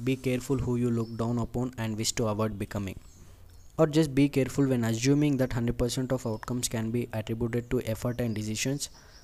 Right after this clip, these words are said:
After my son was born, I wrote him a letter that said in part, "Some people are born into families that encourage education,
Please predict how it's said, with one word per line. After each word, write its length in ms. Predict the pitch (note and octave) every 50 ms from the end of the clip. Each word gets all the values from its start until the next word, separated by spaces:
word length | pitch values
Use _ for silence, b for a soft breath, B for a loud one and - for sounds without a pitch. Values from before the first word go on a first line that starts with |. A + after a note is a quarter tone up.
| b b b
After 240 | C#3 - - E3+ E3
my 100 | E3 D#3
son 240 | - C#3+ C3+ C3+
was 140 | C#3 C#3 B2+
born, 280 | A#2+ A#2 A2+ A2+ A#2+ C3+ - - - - -
I 120 | A2+ A#2
wrote 220 | A#2+ B2 B2+ B2
him 140 | C3 C3 C3
a 60 | B2+ B2
letter 280 | A#2 A2 - B2 A#2+
that 200 | A#2 A#2+ A2+ -
said 200 | - B2+ B2 A#2
in 200 | A#2 - A2+ A2+
part, 340 | A2 - G2 F2+ - - - - - - - - - - - - - - - - - - - - - - - - - - - - - - - - - - b b b b b b b b b b
"Some 200 | b - D3 C#3+
people 280 | D#3+ E3 E3 F#3+ F#3 F#3
are 80 | F3+
born 340 | D3+ C3+ B2+ C3+ C#3 D3 C#3+
into 220 | C#3+ C#3 C3+ C#3+
families 400 | C3 C3+ B2+ A#2+ B2 B2 C3 C3 B2+
that 160 | B2+ A#2 B2 A#2
encourage 360 | A2+ B2 A#2+ B2+ C3 A#2+ - - A#2+
education, 480 | A2+ A2+ - A2 G#2 - - G#2 G2